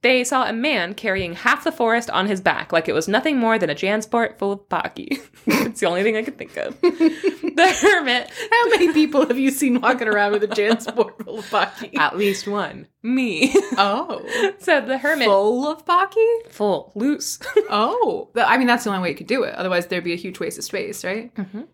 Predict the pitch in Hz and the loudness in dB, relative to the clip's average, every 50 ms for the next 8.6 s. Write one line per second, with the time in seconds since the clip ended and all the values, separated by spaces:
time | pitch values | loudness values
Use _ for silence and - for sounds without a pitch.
0 | _ _ - - - - - _ - 294 294 277 262 285 294 359 370 - 330 311 | _ _ -20 -20 -20 -20 -20 _ 0 2 2 4 4 4 2 0 0 0 0 2
1 | 269 277 320 254 196 190 214 240 285 311 302 277 233 185 165 - - - 175 226 | 2 2 0 0 2 2 2 4 4 4 4 4 2 2 0 -4 -10 -6 -4 -2
2 | 233 240 269 247 254 277 269 277 302 294 226 240 320 311 - 254 254 254 254 240 | 0 0 0 2 2 0 2 2 0 2 2 2 2 4 4 4 4 6 6 6
3 | - - - 403 - 381 - - - 370 349 - - - _ - - - - - | 6 4 4 4 4 4 4 4 4 2 0 0 -4 -14 _ -20 -20 -16 -16 -10
4 | - 254 240 220 - 208 208 208 196 214 214 240 233 247 - 185 180 170 175 - | -4 -2 -2 -2 0 -2 -2 -2 -2 -4 -4 -6 -8 -4 -2 0 0 0 0 0
5 | 220 277 349 359 - - - - _ _ _ _ - 269 - - 202 202 196 190 | -2 -2 0 -2 -2 -4 -6 -10 _ _ _ _ 2 4 4 4 4 2 2 0
6 | 190 208 214 226 - - - 269 269 285 359 320 - - - - - _ _ _ | -2 -4 -6 -2 -2 2 2 4 6 6 4 4 4 0 -4 -12 -18 _ _ _
7 | _ _ _ _ _ _ _ _ _ - 208 208 208 208 202 190 185 180 185 190 | _ _ _ _ _ _ _ _ _ -2 0 2 2 2 0 0 -4 -6 -8 -10
8 | _ _ _ _ 208 196 190 190 185 180 190 - | _ _ _ _ -8 -8 -6 -8 -8 -8 -10 -12